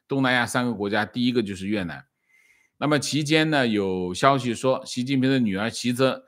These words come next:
习明泽代表习近平去中国驻越南大使馆慰问工作人员啊，他讲了一番话，说习近平不会搞终身制，他准备在这个二中全-，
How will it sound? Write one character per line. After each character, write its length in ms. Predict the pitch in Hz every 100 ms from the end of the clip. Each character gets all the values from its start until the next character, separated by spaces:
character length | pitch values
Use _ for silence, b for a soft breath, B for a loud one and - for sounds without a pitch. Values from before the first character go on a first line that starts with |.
| b
习 180 | - 135
明 220 | 139 139
泽 420 | 110 104 113 120 - _ _ _ _ _ _
代 140 | 143
表 160 | 127 110
习 180 | - 127
近 220 | 143 131
平 420 | 101 113 120 110
去 480 | 120 - 139 123 113
中 300 | - 143 139
国 160 | 127 127
驻 920 | 127 139 127 117 107 104 98 98 92
越 160 | 147 139
南 160 | 120
大 160 | 123 110
使 160 | 110
馆 260 | 98 76 - _ _ _ _ _
慰 180 | 131 139
问 180 | 120 113
工 160 | 135
作 140 | 139 120
人 160 | 101
员 200 | 92 71 - _ _
啊， 180 | - - -
他 160 | 120
讲 200 | 117 82
了 60 | 90
一 60 |
番 200 | 104 117
话， 300 | 113 131 - - b b b b
说 200 | - 113
习 200 | 107 107
近 180 | 117 110
平 160 | 107
不 120 | 98 107
会 120 | 117
搞 180 | 92 80
终 180 | 101 107
身 180 | 113
制， 480 | 110 123 143 110 - b b b _
他 160 | -
准 180 | 110 95
备 140 | 104 110
在 420 | 123 113 104 98
这 120 | 98
个 100 | 95
二 100 | 123
中 160 | 120 117
全-， 180 | 107